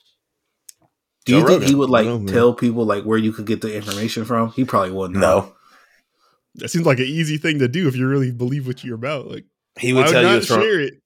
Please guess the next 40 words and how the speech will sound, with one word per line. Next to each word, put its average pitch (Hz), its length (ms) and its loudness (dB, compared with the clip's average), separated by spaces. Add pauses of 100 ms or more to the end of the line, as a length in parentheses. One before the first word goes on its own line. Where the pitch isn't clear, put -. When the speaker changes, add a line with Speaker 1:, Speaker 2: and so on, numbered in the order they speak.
(300)
Speaker 2:
he 117 120 -2
would 113 120 0
say 120 120 4
it's 101 80 4
Speaker 1:
Yeah. 95 40 -4
Speaker 2:
from 107 100 -2
a 90 100 2
bevy 101 300 2
of 92 120 -2
sources 90 680 -4 (500)
that 92 140 -2
he's - 80 0
Speaker 1:
God 113 100 -2
damn 95 80 -8
Speaker 2:
compiled 95 340 0
Speaker 1:
it. 87 40 -2
Speaker 2:
over 82 100 -8
years 82 480 -8
or - 60 -16
something 92 220 -8
like 80 140 -8
Speaker 1:
I 135 80 2
Speaker 2:
that. 170 60 4
Speaker 1:
wish 170 140 2
Speaker 3:
How 143 80 2
Speaker 1:
somebody 110 220 2
Speaker 3:
many 104 80 0
Speaker 1:
would, - 80 4 (100)
Speaker 3:
pages - 20 0
Speaker 1:
like, 135 120 0
Speaker 3:
deep 160 180 -8
you - 40 -4
think - 100 0
Speaker 1:
ask 135 100 -4
Speaker 3:
he 139 60 -4
Speaker 1:
him. 127 60 -2
Speaker 3:
got 131 140 0
on, 120 140 -4
on 107 80 -8
Google? 110 340 -10